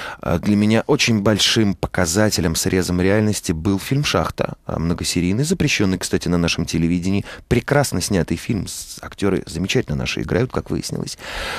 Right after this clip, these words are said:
Вот. Но там тоже показатель, с каким наслаждением эти положительные герои простреливают ногу ученому. А пафос фильма,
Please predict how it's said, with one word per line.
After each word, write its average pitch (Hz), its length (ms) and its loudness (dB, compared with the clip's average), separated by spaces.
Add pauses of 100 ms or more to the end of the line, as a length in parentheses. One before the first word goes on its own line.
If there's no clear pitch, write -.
Вот. 107 320 4
Но 131 220 6
там 190 300 2
тоже 160 320 2
показатель, 120 560 2
с - 80 -2
каким 110 280 2
наслаждением 110 800 4
эти 110 180 2
положительные 104 680 2
герои 98 260 2 (120)
простреливают 98 720 0
ногу 98 300 0
ученому. 95 600 -2 (460)
А - 160 -2
пафос - 460 2
фильма, 196 480 2